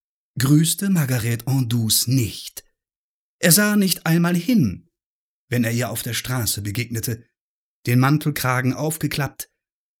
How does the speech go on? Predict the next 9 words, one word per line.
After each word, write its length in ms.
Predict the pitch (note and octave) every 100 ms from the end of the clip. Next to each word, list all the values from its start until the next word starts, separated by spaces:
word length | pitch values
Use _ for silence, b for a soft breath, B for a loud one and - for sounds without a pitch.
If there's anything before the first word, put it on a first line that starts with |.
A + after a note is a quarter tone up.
| _
den 120 | - D3
Oberkörper 600 | G3 D3 - C3 B2 A2
nach 160 | G2+
vorn 340 | - C3 A#2+ B2
gebeugt, 760 | A2 A#2 A#2+ A#2+ - - - _ _ _ _ _ _ -
die 80 | G#2
Zigarette 540 | - A#2+ A#2 A#2 C3+
im 120 | C3
Mundwinkel. 680 | A#2 A#2 - A2 G2+ G#2 -